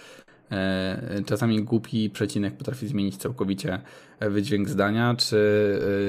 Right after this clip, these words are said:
ym, akcent na dane słowo w zdaniu, prawda?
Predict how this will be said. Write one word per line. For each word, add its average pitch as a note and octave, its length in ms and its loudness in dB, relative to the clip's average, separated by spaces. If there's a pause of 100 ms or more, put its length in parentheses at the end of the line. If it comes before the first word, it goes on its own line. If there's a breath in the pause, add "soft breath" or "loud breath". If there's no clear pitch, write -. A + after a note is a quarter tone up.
(120)
ym, G2 520 -2 (280)
akcent G#2 560 0
na G2 320 0 (360)
dane G2+ 220 2
słowo G2 320 2
w G2 60 -2
zdaniu, G2+ 340 -4
prawda? G2+ 320 0